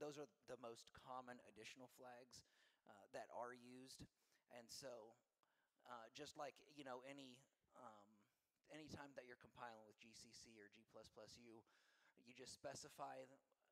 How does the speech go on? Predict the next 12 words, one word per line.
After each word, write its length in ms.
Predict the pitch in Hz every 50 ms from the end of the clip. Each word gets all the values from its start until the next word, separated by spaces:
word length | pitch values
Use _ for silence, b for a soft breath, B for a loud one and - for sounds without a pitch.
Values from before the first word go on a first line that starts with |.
| _ _ -
the, 400 | - 127 120 123 117 117 117 117 123 120 -
what 160 | 123 117 -
compiler 480 | - 135 - - 135 131 131 131 131
you're 160 | 131 127 131 127
gonna 160 | 131 127 127
use, 480 | 120 123 127 127 131 131 - - 110 B B B B B B B B
uh, 480 | - 104 110 101 98 101 - - 95 98 - - -
before 400 | 117 120 - - 139 143 143 147
you 320 | 143 135 135 139 135 139 113
execute 400 | 135 - - - - - 147 -
the 80 | 131
make 160 | 131 131 135